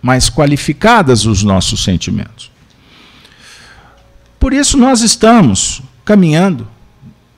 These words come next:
dentro desse período. Daqui a pouco chega a Páscoa, né?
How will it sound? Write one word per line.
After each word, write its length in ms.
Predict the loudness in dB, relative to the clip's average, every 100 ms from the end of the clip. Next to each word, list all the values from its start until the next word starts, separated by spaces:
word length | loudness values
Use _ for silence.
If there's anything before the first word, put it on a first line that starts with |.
| -6
dentro 320 | -6 -4 -6
desse 600 | -2 -2 -2 -2 -4 -6 -12 _ _ _
período. 580 | -2 2 4 2 -2 -12 -14 -20 _ _ _ _ _ _ _ _ _
Daqui 220 | -10 -6
a 60 | -6
pouco 260 | -2 -4
chega 260 | -2 -2 -2
a 60 | -2
Páscoa, 560 | 0 0 0 -6 -10
né? 180 | -10 -10